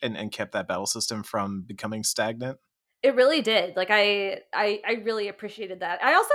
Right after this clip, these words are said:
Speaker 2: felt like it forced me to, like, understand the battle system because, again,
Speaker 1: Mm,
Speaker 2: like, if you just
Speaker 1: mm-hmm.
Speaker 2: start in Imperial China, like, that, that's a very good primer. All, all the characters are mostly close range attacks, and it's a grid-based battle system. So
Speaker 1: Mm-hmm.
Speaker 2: on, on your, on your character's turn, say, like, an, an A T B bar fills up, gets to the top, you can move that character around the grid,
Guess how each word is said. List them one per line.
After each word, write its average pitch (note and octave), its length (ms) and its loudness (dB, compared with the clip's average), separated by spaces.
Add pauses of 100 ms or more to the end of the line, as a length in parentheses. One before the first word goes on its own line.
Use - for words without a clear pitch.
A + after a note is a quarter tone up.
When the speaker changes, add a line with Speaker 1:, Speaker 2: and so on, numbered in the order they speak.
Speaker 2:
felt C#4 140 2
like C4 140 0
it - 100 -4
forced B3 240 -2
me B3+ 100 -6
to, G#3+ 300 -4
like, G#3 180 -2
understand G#3+ 560 0
the F3 60 0
battle E3+ 240 -4
system - 440 -12
because, - 360 -4
again, A#3+ 240 4
Speaker 1:
Mm, - 40 0
Speaker 2:
like, A2 80 -4
if - 120 -4
you D4 80 -2
just - 140 -2
Speaker 1:
mm-hmm. - 60 -6
Speaker 2:
start C4 260 4
in B3 80 0
Imperial A3+ 420 0
China, F#3+ 480 0
like, F#3+ 140 -2
that, C4 200 2
that's C4+ 140 2
a D#4 40 -4
very A#3+ 220 2
good G#3 180 -6
primer. F#3+ 440 0 (280)
All, B3+ 220 6
all C#4+ 140 6
the D#4 80 -6
characters B3+ 280 -2
are A#3+ 60 -6
mostly A3 220 -6
close A#3 260 -2
range G3 160 -6
attacks, - 400 -8
and F#3+ 80 -10
it's F#3 80 -14
a - 20 -4
grid-based G#3 460 -2
battle F3 180 0
system. E3+ 360 -10
So E3+ 160 -4
Speaker 1:
Mm-hmm. - 100 0
Speaker 2:
on, F3+ 300 0
on F#3+ 180 0
your, G#3 260 4
on F#3+ 80 0
your F#3+ 60 -4
character's C4 380 2
turn, - 180 -4
say, G3+ 160 -2
like, F#3+ 160 -2
an, F#3+ 140 -8 (160)
an G#3+ 80 -6
A A#3+ 120 0
T C#4 160 -6
B A#3+ 120 -4
bar G#3 340 2
fills B3+ 220 2
up, G3+ 180 4
gets A3+ 140 -8
to - 80 -20
the A3+ 100 -8
top, F#3 220 4 (100)
you F#3+ 60 -8
can F#3+ 80 -8
move G#3+ 160 -4
that - 160 -2
character G#3 300 -6
around F#3 220 -4
the F#3+ 60 -8
grid, F#3+ 280 0